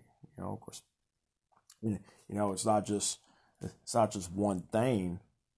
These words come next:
you know, you know, it's all kinds of things, you know. You know, you,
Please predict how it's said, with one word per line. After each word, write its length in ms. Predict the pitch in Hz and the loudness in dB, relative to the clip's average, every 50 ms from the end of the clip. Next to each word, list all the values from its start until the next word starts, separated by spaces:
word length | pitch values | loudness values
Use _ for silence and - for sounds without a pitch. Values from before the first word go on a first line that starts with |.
| _ _ _ _ _ _ _ _ _ _ _ _ _ _ | _ _ _ _ _ _ _ _ _ _ _ _ _ _
you 140 | - - 92 | -12 -8 -6
know, 340 | 90 92 90 90 90 90 - - - | -4 -2 -4 -4 -6 -8 -12 -12 -12
you 460 | 104 92 - - - - - - - | -12 -12 -10 -12 -14 -14 -12 -8 -6
know, 100 | 90 90 | -4 -4
it's 100 | 90 - | -2 0
all 140 | 98 92 90 | 0 0 0
kinds 360 | - - 95 110 139 131 107 | -2 -4 -4 -2 -2 -2 -4
of 60 | 82 | -6
things, 480 | 80 - 78 69 73 76 - - - - _ _ _ _ _ _ _ - - | -10 -12 -12 -12 -12 -16 -14 -14 -14 -14 _ _ _ _ _ _ _ -18 -14
you 80 | - - | -10 -8
know. 240 | 85 82 90 90 - _ _ _ _ _ _ _ _ _ _ _ _ _ _ _ _ _ _ _ _ _ _ _ _ - | -6 -6 -6 -6 -8 _ _ _ _ _ _ _ _ _ _ _ _ _ _ _ _ _ _ _ _ _ _ _ _ -10
You 80 | 92 90 | -6 -4
know, 240 | 90 90 90 90 - | -4 -4 -4 -6 -6
you, 140 | 104 90 | -8 -8